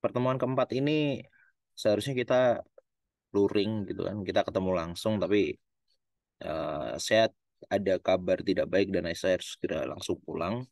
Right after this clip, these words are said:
yang sudah saya sampaikan di grup kemarin. Dan hari ini kita akan mulai pertemuan keempat ini dengan ngobrolin berkaitan dengan teori mimesis dan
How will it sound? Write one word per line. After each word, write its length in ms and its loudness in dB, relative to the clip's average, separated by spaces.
yang 160 -8
sudah 160 -6
saya 160 -4
sampaikan 400 -2
di 80 -2
grup 240 -2
kemarin. 400 -2
Dan 560 4
hari 320 6
ini 80 4
kita 320 2
akan 320 -4
mulai 320 2
pertemuan 640 0
keempat 800 4
ini 240 -2
dengan 320 -4
ngobrolin 1040 2
berkaitan 560 -2
dengan 480 -6
teori 240 4
mimesis 560 0
dan 400 -4